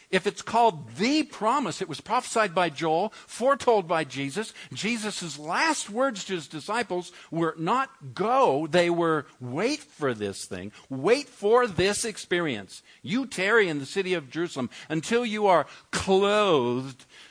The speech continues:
with power." I don't know about you, I need this. I need this.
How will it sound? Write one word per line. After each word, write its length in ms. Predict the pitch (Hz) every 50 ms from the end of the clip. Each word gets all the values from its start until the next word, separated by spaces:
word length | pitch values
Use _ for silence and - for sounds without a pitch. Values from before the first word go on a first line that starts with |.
| _ _
with 320 | - 120 127 131 - - -
power." 480 | - - - - 123 123 - - - -
I 80 | -
don't 140 | 160 170 131
know 120 | 117 117 113
about 340 | 110 117 110 107 - -
you, 160 | 131 131 117 101
I 180 | 117 135 135
need 460 | 110 98 95 104 120 117 104 92 92
this. 480 | 95 98 92 90 95 110 - - - - _ -
I 260 | 165 175 160 143 131
need 500 | 117 117 123 147 165 151 123 104 101 92
this. 460 | 101 - 110 98 107 139 - -